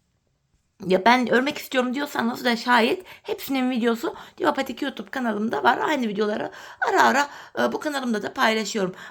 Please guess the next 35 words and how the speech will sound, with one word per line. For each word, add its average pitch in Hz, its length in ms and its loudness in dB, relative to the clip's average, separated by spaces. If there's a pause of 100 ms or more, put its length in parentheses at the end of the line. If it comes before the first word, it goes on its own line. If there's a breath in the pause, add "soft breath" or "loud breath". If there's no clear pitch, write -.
Bu - 80 -2
da 311 60 4
yine 294 220 2
bal 285 180 2
peteği 254 300 -4
modelimiz 220 480 0
hanımlar. 214 420 0
Böyle, 220 220 0
e, - 540 -2
kişiyle 196 400 -6
yapmış 202 360 -4
olduğumuz 214 360 -2
ayaktaki 220 380 -6
duruş 196 300 -10
çok - 220 -10
şık - 200 -12
oluyor. 190 240 -4 (320 loud breath)
Bu - 80 -10
tarz 214 200 -2
patikler - 480 -6
ayakta 202 340 -4
çok - 220 -12
güzel 123 280 -4
görünüyor. - 440 -2 (480 loud breath)
Evet, 240 240 0
bu 262 60 -8
da 311 120 0
beşinci 240 400 -2
patiğimizdi. 185 760 -2 (380 loud breath)
Hemen 302 240 0
yine 285 280 0
streç 247 400 -4
filmimi 214 460 -2
de - 160 -6
açacağım. 240 500 -6